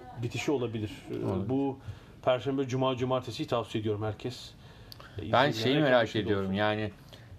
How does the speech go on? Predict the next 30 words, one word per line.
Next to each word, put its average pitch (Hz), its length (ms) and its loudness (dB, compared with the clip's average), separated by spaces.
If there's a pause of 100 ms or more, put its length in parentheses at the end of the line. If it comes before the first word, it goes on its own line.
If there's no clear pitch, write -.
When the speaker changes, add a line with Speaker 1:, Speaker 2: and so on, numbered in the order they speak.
(120)
Speaker 2:
e, 107 200 0 (180)
şu - 180 -4
final 143 400 4
günü 151 200 0
var 156 160 6
ya, 123 120 0
herkesin 110 360 0
şampanya 104 560 0
içtiği 95 380 -4 (140)
spor - 280 -4
Speaker 1:
Pazar 123 300 2
Speaker 2:
günü. 107 60 -6 (100)
Speaker 1:
günü, 147 100 -4
çünkü 139 160 -4
düz 151 200 0
bir 143 60 4
etap 127 260 -6
oluyor. 117 300 0 (120)
Speaker 2:
Fa-, 117 180 6 (180)
ya 120 200 6
Speaker 1:
Geçme 123 200 -2
zamanı 156 200 6
Speaker 2:
ona 160 60 8
Speaker 1:
oluyor. 185 160 6
Speaker 2:
mesela 156 520 8
birbirlerine 143 580 2
çok, 143 200 0 (400)
e, 104 60 0
yakın 120 640 0 (1120)
gelebilseler 117 800 2